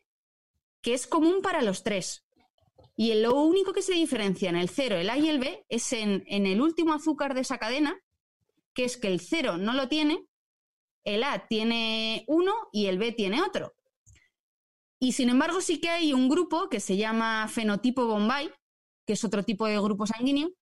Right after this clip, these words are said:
que es que ni siquiera tiene esa molécula H en la membrana. Y entonces si tú le pones sangre a una persona que tiene fenotipo Bombay de un grupo cero, se te muere igual.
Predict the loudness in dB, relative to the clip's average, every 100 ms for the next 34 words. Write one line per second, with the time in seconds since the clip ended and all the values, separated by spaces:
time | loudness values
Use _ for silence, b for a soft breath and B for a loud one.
0 | b b -8 -6 0 2 4 2 -2 0
1 | -2 0 0 0 0 0 0 -2 -2 -2
2 | -2 0 0 2 2 0 -2 -6 _ _
3 | _ _ _ _ _ _ _ _ _ -6
4 | -2 -2 -2 -2 0 -2 0 2 2 2
5 | 0 0 -2 -12 _ _ _ _ _ _
6 | _ -4 0 2 0 0 0 2 0 0
7 | -2 0 0 -2 -2 -2 -2 -2 0 0
8 | 0 -2 -2 -2 0 0 0 0 0 2
9 | 0 0 0 0 0 0 -2 -2 -2 -2
10 | -2 0 0 0 -2 -2 -6